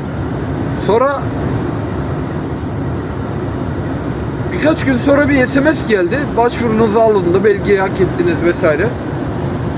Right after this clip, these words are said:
Bir baktım elli sekizde kalmıştı. Altmış iki idi zannedersem. Geçer not almışım. Onu da araştırdım ne olduğunu.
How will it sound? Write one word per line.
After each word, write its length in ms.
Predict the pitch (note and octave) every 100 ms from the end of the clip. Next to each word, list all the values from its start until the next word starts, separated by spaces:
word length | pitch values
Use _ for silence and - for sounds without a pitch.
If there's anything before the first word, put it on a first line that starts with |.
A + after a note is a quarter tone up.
| -
Bir 80 | C4
baktım 360 | C#4 A#3 - B3+ - - -
elli 220 | A3 B3
sekizde 460 | A#3+ C4+ A3+ A#3 C4+
kalmıştı. 600 | B3+ G#3 F#3+ E3+ G3+ D4 - - - - - - - -
Altmış 680 | D#3+ G3+ C#3+ C3 - - - - - - - - - - - -
iki 160 | - C#4+
idi 160 | B3+ A3+
zannedersem. 680 | G3 F3+ E3 D#3+ C#3+ D3 B2+ - - - - - - - - - - - - - - - - - - - - -
Geçer 320 | G#3 C#4 C#4
not 200 | C4+ B3+
almışım. 420 | A#3+ F#3 E3 A#3 - - -
Onu 220 | G3+ C4+
da 120 | B3+ G3
araştırdım 560 | G3 E3 E3+ D#3 F#3 C4 F3+
ne 100 | F3+
olduğunu. 460 | F3+ D#3 D3+ D3+